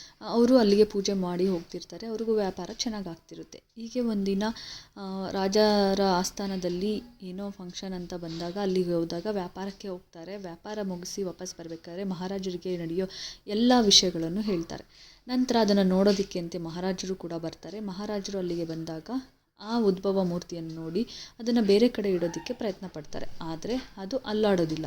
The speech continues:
ನಂತರ ಕೊನೆಗೆ ಎರಡು ಆನೆಗಳನ್ನ ತಂದು ಎಳ್ಸೋದಕ್ಕೆ ಪ್ರಯತ್ನ ಪಡ್ತಾರೆ. ಆದ್ರೆ ನಿಜವಾದ ಜಾನುವಾರು ಹೇಗೆ ಹಿಂದೆ ಸರಿಯುತ್ತೋ ಬರೋದಕ್ಕೆ, ಅದೇ ಥರ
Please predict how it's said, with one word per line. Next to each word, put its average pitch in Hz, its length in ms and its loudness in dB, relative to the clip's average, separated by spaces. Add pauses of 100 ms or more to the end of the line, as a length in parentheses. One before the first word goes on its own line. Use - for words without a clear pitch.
ನಂತರ 233 380 0
ಕೊನೆಗೆ 190 760 -4 (720)
ಎರಡು 240 260 6
ಆನೆಗಳನ್ನ 233 600 10 (180)
ತಂದು 185 280 2
ಎಳ್ಸೋದಕ್ಕೆ 180 540 4
ಪ್ರಯತ್ನ 185 380 -10
ಪಡ್ತಾರೆ. - 320 -20 (100)
ಆದ್ರೆ 180 320 -8
ನಿಜವಾದ 202 540 2
ಜಾನುವಾರು 185 540 2
ಹೇಗೆ 202 540 4 (380)
ಹಿಂದೆ 220 240 2
ಸರಿಯುತ್ತೋ 185 520 2
ಬರೋದಕ್ಕೆ, 170 520 -2
ಅದೇ 196 320 0
ಥರ 214 180 -6